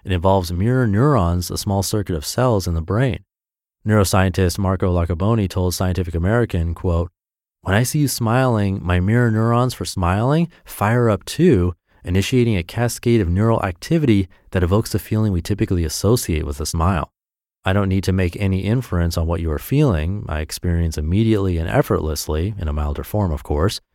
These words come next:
what you are experiencing," end quote. Smiling makes you more approachable. Are you more likely to strike up a conversation with someone who has a smile or someone who looks depressed or angry?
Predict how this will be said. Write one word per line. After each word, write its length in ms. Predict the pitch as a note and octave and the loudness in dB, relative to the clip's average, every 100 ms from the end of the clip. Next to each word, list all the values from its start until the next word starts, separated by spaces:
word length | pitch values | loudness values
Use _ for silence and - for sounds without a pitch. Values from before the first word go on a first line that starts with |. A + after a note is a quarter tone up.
| _ | _
what 200 | - F#2 | -2 -2
you 300 | G#2 F#2+ F#2 | 2 2 4
are 180 | F#2 F#2 | 4 2
experiencing," 800 | F#2+ - F#2+ G#2+ D3+ E2 D#2 - - - | 0 -4 0 2 2 0 -4 -6 -10 -6
end 200 | D#2 - | -6 -4
quote. 300 | D2 C2+ - _ _ _ _ _ _ _ _ _ | -6 -6 -10 _ _ _ _ _ _ _ _ _
Smiling 600 | - F#2+ C#3 E2+ E2 D#2+ _ _ _ | 0 2 4 4 0 -4 _ _ _
makes 160 | E2+ D#2+ | 0 2
you 60 | |
more 160 | D#2+ D#2 | 0 0
approachable. 560 | C#2+ F#2 G2+ D#2+ C#2+ - _ _ _ _ _ _ _ _ - | 2 0 0 -4 -6 -10 _ _ _ _ _ _ _ _ -2
Are 80 | G#2+ | 2
you 80 | A2 | 4
more 160 | B2+ | 6
likely 240 | B2+ B2 B2 | 4 4 0
to 80 | |
strike 240 | - B2 A#2+ | 0 0 2
up 100 | A2+ | 0
a 60 | |
conversation 580 | A2 A#2 A#2 - A2+ A#2+ | 0 -2 0 0 0 0
with 80 | G#2+ | -2
someone 300 | - A#2+ B2 | 0 0 2
who 100 | A2 | 2
has 140 | F#2 | 0
a 40 | E2+ | -2
smile 600 | - G2 A2 D#3 G3 G3+ _ _ _ _ | -4 0 2 2 0 -2 _ _ _ _
or 240 | A2+ C3 | 0 0
someone 240 | C3 C3+ C3+ | 2 2 4
who 100 | B2+ | 4
looks 220 | B2+ - | 4 0
depressed 720 | - - - B2 G#2 - - | -6 -8 -2 0 0 -4 -6
or 260 | E2 E2+ E2+ | -4 -2 -2
angry? 440 | F#2+ D3+ E2 - | 0 0 -2 -4